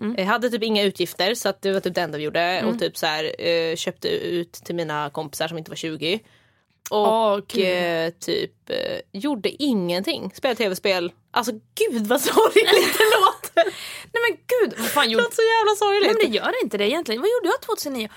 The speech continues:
Speaker 1: Tvåtusen nio, Cecilia, jag var nog jävligt äcklig, tror jag.
Speaker 2: Okej.
Speaker 1: Jag var också ute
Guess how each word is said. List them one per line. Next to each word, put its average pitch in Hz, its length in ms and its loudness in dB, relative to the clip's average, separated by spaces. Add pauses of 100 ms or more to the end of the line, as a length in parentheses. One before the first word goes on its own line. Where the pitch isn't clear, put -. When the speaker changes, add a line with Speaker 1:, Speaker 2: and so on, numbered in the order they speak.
(320)
Speaker 1:
Tvåtusen 440 480 0 (240)
nio, 285 400 0 (380)
Cecilia, 294 920 0
jag 294 600 0 (280)
var 262 200 0
nog 247 160 -2
jävligt 208 480 0
äcklig, 220 520 -4 (120)
tror 220 160 0
jag. 330 180 -2
Speaker 2:
Okej. 214 260 -4
Speaker 1:
Jag 269 80 2
var 269 120 4
också 262 260 -4
ute 214 640 0